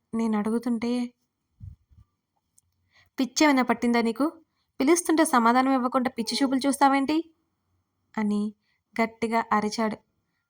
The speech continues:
నాకు వినిపించలేదు. అతన్నే చూస్తూ అన్నాను నేను, "నీ మొహం, నన్ను చూస్తూనే ఉన్నావు, వినిపించలేదట." ఇంకొకటి వెయ్యబోతుంటే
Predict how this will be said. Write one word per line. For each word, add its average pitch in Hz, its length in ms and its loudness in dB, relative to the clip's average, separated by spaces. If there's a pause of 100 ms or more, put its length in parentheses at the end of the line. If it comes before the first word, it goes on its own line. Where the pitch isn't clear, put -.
(120)
నాకు 247 280 0
వినిపించలేదు. 247 720 -2 (480)
అతన్నే 233 460 0
చూస్తూ 233 420 -4
అన్నాను 226 360 -2
నేను, 220 220 -4 (1600)
"నీ 254 100 4
మొహం, 240 420 4 (440)
నన్ను 233 160 0
చూస్తూనే 240 500 -2
ఉన్నావు, 226 380 -2
వినిపించలేదట." 220 680 0 (680)
ఇంకొకటి 254 380 0
వెయ్యబోతుంటే 254 840 -2